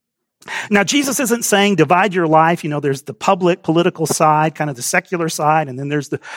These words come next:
the spiritual side. No, that's not what he's saying. What he is saying is this, look, you've been created in God's image. You've been created to be in relationship with God.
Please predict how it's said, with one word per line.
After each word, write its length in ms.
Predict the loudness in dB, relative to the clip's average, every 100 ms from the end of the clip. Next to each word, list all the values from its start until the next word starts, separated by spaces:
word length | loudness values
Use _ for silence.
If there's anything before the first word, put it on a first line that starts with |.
| -6
the 100 | 0
spiritual 840 | 2 0 -2 -6 0 0 0 -4 -6
side. 460 | -6 -8 -10 -12 -14
No, 180 | -10 -6
that's 220 | -4 -4
not 160 | -4 -2
what 120 | -2
he's 200 | -4 -8
saying. 420 | -10 -10 -14 -20 _ _ _ _ _ _ _ -20 -2
What 160 | 2 4
he 160 | 4
is 140 | 2 2
saying 220 | 2 2
is 160 | 0 0
this, 240 | 0 0
look, 180 | -6 -6
you've 120 | -4
been 120 | -4
created 540 | -4 -2 0 0 0 -2
in 140 | -2
God's 320 | -2 -2 -6 -2
image. 600 | -2 -2 -6 -16 -20 -16
You've 160 | -8 -4
been 140 | -4
created 560 | -2 0 0 0 -4 -8 -18 -14 -4
to 140 | -2
be 320 | 0 0 2
in 140 | 2 4
relationship 960 | 6 6 4 2 -2 -4 -2 -4 -4
with 180 | -8 -6
God. 380 | -4 -4 -6